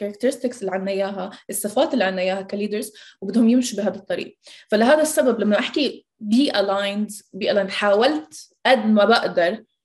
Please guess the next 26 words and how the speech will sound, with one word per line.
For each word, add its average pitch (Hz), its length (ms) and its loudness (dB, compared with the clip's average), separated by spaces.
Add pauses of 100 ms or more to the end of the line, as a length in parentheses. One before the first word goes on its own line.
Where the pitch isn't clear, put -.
إني، 196 400 0 (500)
<laughs> - 560 -2
إني 220 240 4
أترجمها 240 560 2
الكلمة 208 520 -2
هاي 247 220 -8 (240)
be 208 80 0
aligned. 196 360 0
طلعت 247 340 0
لي 240 260 -4
جوجل 247 420 -2
حكى 233 320 -8
لي 233 200 -4
تتماشى. 208 680 -6 (280)
تتماشى 233 460 0
مع 214 180 2
مين؟ 226 220 2
والله 196 200 0
ما 175 80 -6
بعرف. 165 300 -6 (340)
فأنا 311 260 2
بدي 294 100 4
أحكي 302 220 2
لكم 320 260 0
كون 330 200 -2
موازي. 240 600 0